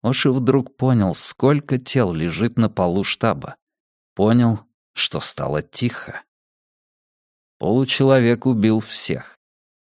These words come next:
Всех до единого. Кого-то застрелил, кого-то разорвал голыми руками. Ошо знал, что получеловек опасен, но такого даже представить себе не мог.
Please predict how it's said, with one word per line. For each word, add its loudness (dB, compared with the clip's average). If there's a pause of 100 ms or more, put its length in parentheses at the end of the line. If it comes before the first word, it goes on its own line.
Всех 0
до 0
единого. -2 (460)
Кого-то 4
застрелил, 2
кого-то 2
разорвал 2
голыми 0
руками. -6 (500)
Ошо 0
знал, 4
что -6
получеловек 0
опасен, -2 (440)
но 4
такого 2
даже 0
представить -2
себе -4
не -10
мог. -14